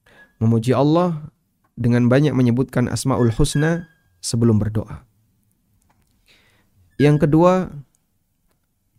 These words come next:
bersolawat bersalawat untuk Nabi sallallahu alaihi wasallam. Bersalawat untuk Nabi sallallahu alaihi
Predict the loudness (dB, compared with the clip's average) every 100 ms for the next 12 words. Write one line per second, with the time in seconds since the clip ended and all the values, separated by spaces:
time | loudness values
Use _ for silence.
0 | -4 -2 0 0 0 0 -2 -4 _ -20
1 | _ _ _ _ _ _ _ _ _ _
2 | _ _ _ _ -6 -6 -2 0 0 0
3 | 0 -2 -8 _ _ _ _ _ _ _
4 | _ -2 0 2 0 2 2 2 0 0
5 | -6 -16 _ _ _ _ _ _ _ _
6 | -14 -6 -2 0 0 0 0 -2 -2 -2
7 | -4 -6 -6 -10 _ _ _ _ _ _
8 | _ _ _ _ _ _ _ _ _ _
9 | _ _ _ -6 -4 -2 0 0 0 -2
10 | -2 -2 0 0 -2 -6 _ _ _ _
11 | _ -10 -4 -2 0 0 -2 -2 -2 -4
12 | -10 _ _ _ _ _ _ _ _ -4
13 | 0 0 0 0 0 -2 -6